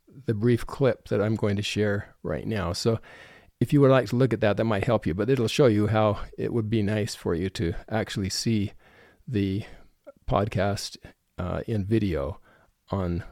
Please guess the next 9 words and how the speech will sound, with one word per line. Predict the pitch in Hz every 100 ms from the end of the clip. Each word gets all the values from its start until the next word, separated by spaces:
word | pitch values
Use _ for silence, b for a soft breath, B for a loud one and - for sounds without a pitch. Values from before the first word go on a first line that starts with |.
| -
my | 110
YouTube | 92 98 - -
channel. | - 76 87 - _ b b b
So | - 143
thanks. | 110 147 170 - -
Hope | 120 -
you | 139
enjoy | 113 104
it. | 85 71